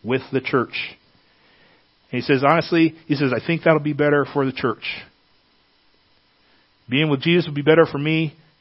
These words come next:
Staying here will be better for you. Because then we can all partner together and the gospel will continue to grow. The more of us there are here on the earth, the more the gospel can circulate."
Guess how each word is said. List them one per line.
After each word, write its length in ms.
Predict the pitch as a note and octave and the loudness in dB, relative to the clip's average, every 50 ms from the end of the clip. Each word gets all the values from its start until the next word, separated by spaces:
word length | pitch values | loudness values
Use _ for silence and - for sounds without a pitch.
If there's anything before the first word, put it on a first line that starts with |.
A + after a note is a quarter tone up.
| - - - | -20 -8 0
Staying 260 | - D3 D#3 D#3 D3 | 2 2 2 2 2
here 160 | D3 E3+ D#3 | 2 2 4
will 100 | C#3+ B2+ | 2 2
be 120 | B2 - | 0 -2
better 220 | C3+ C#3 C#3 C#3+ C3 | 0 0 2 2 0
for 120 | - C3 | -2 -2
you. 240 | B2+ B2 A2+ F2 - - - _ _ _ _ _ _ _ _ _ _ _ _ _ _ _ _ _ _ _ _ _ _ _ _ _ _ _ _ - _ _ _ _ _ - - - - - | -4 -2 -4 -4 -6 -14 -20 _ _ _ _ _ _ _ _ _ _ _ _ _ _ _ _ _ _ _ _ _ _ _ _ _ _ _ _ -20 _ _ _ _ _ -20 -20 -16 -8 -6
Because 340 | - - - D3+ C3+ B2+ C3 | -2 2 4 4 4 4 4
then 300 | D3 D#3 D#3+ D3+ C3+ C3+ | 4 4 4 4 2 0
we 100 | C#3+ C#3 | 0 0
can 160 | D3 B2 - - - | 0 -2 -2 0 6
all 280 | - C#3+ D#3 D#3+ D#3 C#3+ | 10 12 12 12 12 12
partner 400 | - - D#3 D3+ C#3 C#3 C3+ B2+ | 8 6 6 6 4 2 -6 -6
together 580 | - A#2+ A2 G#2+ D3+ E3+ D3 A#2+ A2 A2 A2+ - - _ _ _ _ _ _ _ _ _ _ _ _ _ _ | -6 -6 -2 4 4 4 4 4 2 -2 -2 -6 -10 _ _ _ _ _ _ _ _ _ _ _ _ _ _
and 140 | - B2 A2+ | -6 -6 -4
the 40 | G2+ | 0
gospel 440 | G2+ C3 B2 A#2+ - - - B2 A#2+ | 2 4 4 4 4 0 -6 -6 -4
will 100 | A2+ G#2 | -6 -6
continue 360 | - A#2 - - A2+ A2 G#2+ | -8 -10 -8 -8 -8 -8 -8
to 60 | G#2+ | -8
grow. 380 | G#2 B2 C3 A#2+ G#2+ F2 E2+ - _ _ _ _ _ _ _ _ _ _ _ _ _ _ _ _ _ _ _ _ _ _ | -6 -4 -4 -4 -4 -4 -8 -16 _ _ _ _ _ _ _ _ _ _ _ _ _ _ _ _ _ _ _ _ _ _
The 80 | - F#2+ | -12 -6
more 200 | G#2+ B2+ C#3 C#3+ | 0 2 4 4
of 80 | C#3+ | 4
us 160 | D3 C#3+ - - | 4 2 0 0
there 180 | - C#3 C3 C3 | -4 -2 0 2
are 180 | C#3 C#3+ C#3 B2+ | 4 4 4 4
here 280 | - D#3 D3+ D3+ D3 | 2 0 0 0 0
on 120 | C#3+ C#3 C3+ | 0 -2 -2
the 100 | C3 C#3+ | -2 -2
earth, 240 | D3 C3+ B2+ - | -2 -2 -2 -6
the 60 | - G#2 | -10 -8
more 220 | G#2+ A#2+ C3 C3 | -6 -4 -2 -2
the 60 | B2 | -2
gospel 340 | - B2 B2 A#2+ - - A#2+ | -2 -2 -2 -2 -4 -8 -12
can 140 | - B2 A#2 | -12 -12 -10
circulate." 460 | - A#2+ G#2+ - G#2+ G2 F2+ E2 - | -8 -10 -10 -10 -10 -12 -12 -14 -16